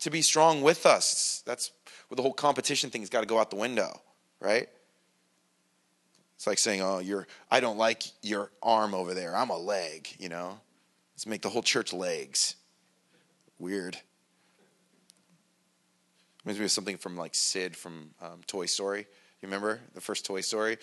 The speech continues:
He had all these, like, weird, anyway. But, so verse seven, he says, "Now therefore,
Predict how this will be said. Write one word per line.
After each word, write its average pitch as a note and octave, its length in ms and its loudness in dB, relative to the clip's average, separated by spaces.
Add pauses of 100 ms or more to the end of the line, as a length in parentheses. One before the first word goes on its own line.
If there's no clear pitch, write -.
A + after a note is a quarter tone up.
(260)
He - 80 -6
had G2 60 2
all F#2+ 80 2
these, F2+ 160 -4
like, E2+ 200 -10
weird, F#2+ 480 -8
anyway. E2 380 -12 (1300)
But, C#3 240 8
so D#3 300 8
verse E3+ 340 6
seven, F3 380 10
he D#3 80 4
says, D#3 220 4
"Now E3 200 12
therefore, D#3+ 640 8